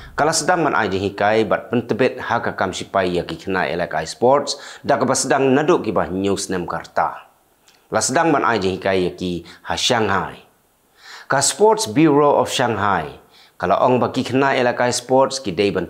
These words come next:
tip ru shpang ka kam sipai, bat dei ban penrung haki ya ka mensim ya kun, bat ka mensim Adri.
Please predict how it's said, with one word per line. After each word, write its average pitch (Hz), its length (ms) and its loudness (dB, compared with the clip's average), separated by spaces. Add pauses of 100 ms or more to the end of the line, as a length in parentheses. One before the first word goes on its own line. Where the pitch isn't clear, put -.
tip 107 160 0
ru 104 160 0
shpang 90 320 -4
ka 76 160 -12
kam 92 160 -2
sipai, 131 560 0 (240)
bat 135 320 -2
dei 170 160 6
ban 151 320 0
penrung 180 320 4
haki 98 560 -6 (160)
ya 117 240 0
ka 127 80 0
mensim 113 480 2
ya 98 80 2
kun, 90 480 -4 (160)
bat 110 240 0
ka 95 80 -4
mensim 92 480 -2
Adri. 85 560 -8